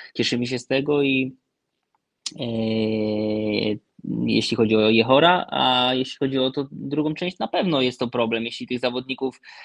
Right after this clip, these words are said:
e, jest zbyt dużo i, e, i oni na przykład też rzadko występowali w drugim zespole, no to wiadomo, że ta gra, mm,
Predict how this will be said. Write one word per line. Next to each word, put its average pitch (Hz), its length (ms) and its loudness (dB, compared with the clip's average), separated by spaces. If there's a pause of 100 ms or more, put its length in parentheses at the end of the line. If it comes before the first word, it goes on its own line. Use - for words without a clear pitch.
(260)
e, 117 240 2
jest 120 240 2
zbyt 123 360 -2
dużo 127 500 6
i, 113 420 2 (480)
e, 104 460 -2
i 117 220 0
oni 127 220 6
na 123 80 2
przykład 123 260 -4
też 117 140 0
rzadko 131 320 2
występowali 117 540 -4
w 110 40 -6
drugim 113 280 -6
zespole, 120 440 -2
no 185 140 -4
to 208 380 -2
wiadomo, 202 240 -2
że 185 140 -2
ta 165 120 4
gra, 147 420 4 (440)
mm, 139 1000 -4